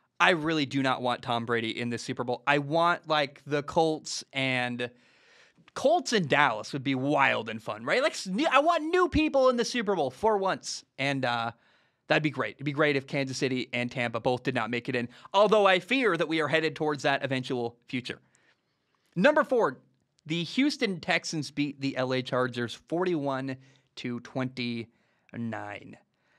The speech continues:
Um, so, first of all, the Chargers are now eight and seven. I remember when they were eight and five, like, two games ago, and I felt good. I was like, "Ooh, okay, they're headed to the playoffs. It's gonna be awesome." Uh, now that eight and seven, they are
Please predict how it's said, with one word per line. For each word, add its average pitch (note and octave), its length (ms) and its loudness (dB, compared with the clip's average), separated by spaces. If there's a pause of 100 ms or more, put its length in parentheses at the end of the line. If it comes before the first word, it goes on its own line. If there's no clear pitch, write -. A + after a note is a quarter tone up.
(260)
Um, C3+ 600 4 (600)
so, D#3+ 440 2
first G3 240 -2
of A#2+ 60 -4
all, G#2+ 200 -6 (1120)
the D3+ 120 2
Chargers D#3+ 600 2
are C3+ 160 0
now A#2 480 -2 (640)
eight C#3 260 0
and A#2+ 140 -4
seven. A2 340 -4 (300)
I F3+ 140 0
remember F#3+ 340 4
when D#3+ 100 0
they D#3+ 80 0
were D3+ 80 0
eight D#3 160 2
and C#3 80 -6
five, C3 280 2
like, A#2+ 160 -8
two D#3 160 -2
games C3 280 0
ago, A#2+ 180 -2
and - 100 2
I D#3 60 -2
felt C3+ 220 -4
good. B2 160 -2
I A2 40 -8
was A2+ 120 -12
like, A2 100 -16
"Ooh, C3 240 -10
okay, A#2 300 -10 (300)
they're A#2+ 100 -2
headed B2+ 220 -4
to B2 60 -6
the A2+ 80 -8
playoffs. C#3+ 300 0
It's - 80 -12
gonna C3 160 -2
be C3 100 2
awesome." C3 380 0 (440)
Uh, B2+ 240 2
now F#3 220 6
that G3+ 160 4
eight F3 160 2
and D3+ 80 -4
seven, E3 440 2
they D3 220 2
are C3+ 400 2